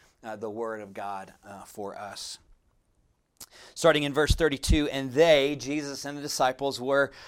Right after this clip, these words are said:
on the road going up to Jerusalem." This is the moment.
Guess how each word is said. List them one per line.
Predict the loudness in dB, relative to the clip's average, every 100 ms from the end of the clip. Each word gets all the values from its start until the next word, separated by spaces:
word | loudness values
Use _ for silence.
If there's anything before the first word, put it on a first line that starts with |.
| -10 2
on | 4 4 2 0
the | 0
road | 2 4 6 6 4 2 -2 4
going | 6 6 2 -2 0
up | 6 8 6 0 -20 _ _ _
to | -4 2 4 4 2 -4 -18 _
Jerusalem." | -4 -2 2 4 2 0 -4 -2
This | -4 -4 -4
is | 2 2 0
the | -2
moment. | 2 4 4 -2